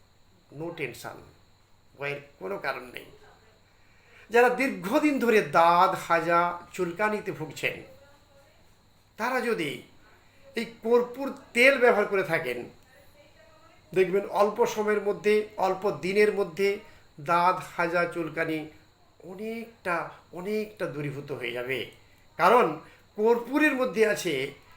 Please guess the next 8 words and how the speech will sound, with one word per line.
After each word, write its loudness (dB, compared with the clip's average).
অ্যান্টি -2
ইনফ্ল্যামেটরি 0
প্রপার্টি, 4
অ্যান্টি -4
ফাঙ্গাল, 2
অ্যান্টি -6
ব্যাকটেরিয়াল -6
প্রপার্টি। 2